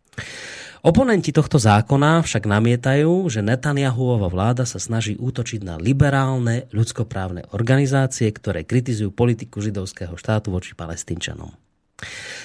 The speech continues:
Fanúšikov si pritom postup Izraelčanov našiel aj na Slovensku. Už spomínaný Inštitút národnej politiky, vedený niekdajším podpredsedom S N S Rafaelom Rafajom, vo svojej aktuálnej analýze pripomína, že podobné zákony v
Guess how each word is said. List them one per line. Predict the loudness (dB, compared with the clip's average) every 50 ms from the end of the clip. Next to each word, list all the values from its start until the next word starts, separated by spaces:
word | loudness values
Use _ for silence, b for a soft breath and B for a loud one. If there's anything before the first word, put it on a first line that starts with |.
| B
Fanúšikov | B 4 4 6 6 4 2 2 2 4 4 4
si | 4 4 4
pritom | 4 4 4 4 2 2
postup | 2 0 -2 -2 -2 -4 -2 0
Izraelčanov | -2 2 2 4 4 4 2 0 0 -2 -2 0 0 0 0
našiel | 0 0 0 0 0 2 2 2
aj | 0 0 0
na | 0
Slovensku. | -2 -2 -2 -2 0 0 2 2 0 -2 2 2 4 4 4 2
Už | 0 -2 -2 -4 -2
spomínaný | -2 0 0 2 2 2 2 2 2 2
Inštitút | 0 0 -4 -6 -4 -4 -2 0
národnej | 0 0 0 0 -2 -2 -2 -4 -2
politiky, | 2 2 4 4 4 2 -2 -4 -2 -2
vedený | 0 0 0 0 0 0 0 0
niekdajším | 2 0 0 2 0 0 -2 -2 -4 -2 -2
podpredsedom | -2 -2 0 0 -2 0 0 0 0 2 0
S | -2 -2 -2 -2
N | -2 -2
S | -2 0
Rafaelom | 0 -2 -2 -2 0 0 0 0 0 0
Rafajom, | -2 -2 -2 -2 0 0 0 0 0 0 -2
vo | -2 -4
svojej | -4 -2 -2 0 2 2
aktuálnej | 0 0 -2 -2 -2 -2 0 0 0 -2 -2
analýze | -2 0 0 2 2 2 2 0 0 -2 -4 0
pripomína, | 0 0 2 2 0 0 2 0 0 0 0 0
že | 0 -2 -2 0
podobné | 0 0 2 0 -2 -2 -6 -6
zákony | -2 0 0 0 2 0 -2 -2 -2 -2
v | -2